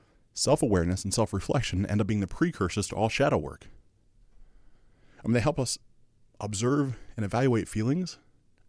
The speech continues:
and emotional reactions without any sort of internal judgment or criticism.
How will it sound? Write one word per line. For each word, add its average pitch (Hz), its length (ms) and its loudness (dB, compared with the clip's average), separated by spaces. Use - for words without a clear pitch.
and 135 220 2
emotional 92 380 6
reactions 85 560 -4
without 120 180 -4
any 143 80 0
sort 131 180 0
of 110 120 -4
internal 120 360 0
judgment 104 360 0
or 87 40 -6
criticism. - 600 -4